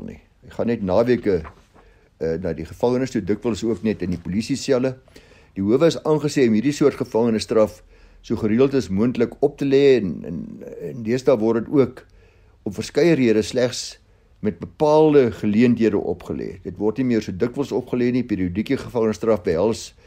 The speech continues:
meer administrasie as gewone gevangenisstraf. Maar die owerhede handel met 'n periodieke gevangene min of meer dieselfde manier as met gewone gevangenes. So, dis nog steeds 'n baie swaar straf. En, eh, hierdie gevangenis, of hierdie vorm van gevangenisstraf,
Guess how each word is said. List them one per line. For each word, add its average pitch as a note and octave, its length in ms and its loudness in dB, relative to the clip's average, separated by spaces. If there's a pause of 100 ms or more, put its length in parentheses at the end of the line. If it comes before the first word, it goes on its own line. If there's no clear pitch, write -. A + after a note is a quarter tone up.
(340)
meer B2 400 2
administrasie B2+ 800 0
as F#2 160 -2
gewone A2 400 0
gevangenisstraf. C3 720 -4 (800)
Maar D3 400 2
die E3 80 2
owerhede D#3 480 2
handel C3+ 320 2
met A#2+ 160 -2
'n A2+ 100 0
periodieke A2 480 0
gevangene A2+ 460 0
min C3 200 0
of E3 80 -2
meer D#3+ 120 -2
dieselfde C3 360 2
manier F#2+ 440 0 (720)
as G#2 140 -2
met G#2+ 180 -2
gewone G#2+ 380 2
gevangenes. E2 500 -4
So, C3+ 100 -2
dis C#3 140 -2
nog D#3+ 120 -4
steeds F#3+ 300 -2
'n C3 100 -4
baie G#2+ 240 2
swaar A2+ 360 0
straf. D#3 500 -6 (600)
En, G#2+ 280 0
eh, G#2+ 160 2
hierdie A#2+ 280 2
gevangenis, - 1200 -2
of D#2 100 -6
hierdie G#2+ 220 -6
vorm E3+ 280 0
van A#2 160 2
gevangenisstraf, F#2 840 -4